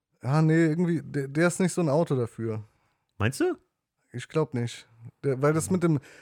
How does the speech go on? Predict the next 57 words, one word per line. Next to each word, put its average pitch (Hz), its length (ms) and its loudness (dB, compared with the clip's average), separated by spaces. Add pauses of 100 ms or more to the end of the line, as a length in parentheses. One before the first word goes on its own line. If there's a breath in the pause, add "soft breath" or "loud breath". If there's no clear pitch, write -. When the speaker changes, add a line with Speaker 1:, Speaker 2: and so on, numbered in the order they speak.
(180 loud breath)
Speaker 1:
der, 151 140 4
da 156 200 4
war 175 100 8
die 170 160 4
Idee 151 260 4
auch 135 200 4
wieder 127 240 0
zu, 131 480 -2
äh, 123 320 -4
also 135 220 -4
dass 135 160 0
ich - 60 -4
ihn 156 80 2
unbedingt 143 360 2
zweifarbig 147 680 2
haben 139 280 2
wollte 139 240 0
und 135 100 0
so, 139 120 -2
deswegen 135 300 2
Speaker 2:
Ah, 120 60 8
okay, 120 180 6
Speaker 1:
kam 135 120 6
Speaker 2:
okay. 113 100 2
Speaker 1:
das 90 140 -2
nicht 143 140 -2
so 135 120 -4
in 127 100 -2
Frage. 123 460 -4 (100)
Speaker 2:
Ah, 117 60 -8
das 139 160 -4
hast 170 160 -6
du 180 60 -2
vorher 165 300 -2
alles 160 200 -2
genau 156 280 -2
dir 156 140 0
so 143 140 0
überlegt? 131 420 -2
Speaker 1:
Ja. 135 120 4
Speaker 2:
Das 120 100 6
ist 123 100 2
nicht 151 140 0
irgendwie 151 280 0
durch 135 160 0
Zufall 147 300 -2
entstanden, 131 400 -4
weil 120 60 -2
du 117 60 0
sagtest, 117 280 -4
ey, 120 80 -2
lass 123 140 -4
mal 117 80 -4
schwarz - 280 -4
machen 123 220 -2
und 123 140 -6
so? 120 160 -6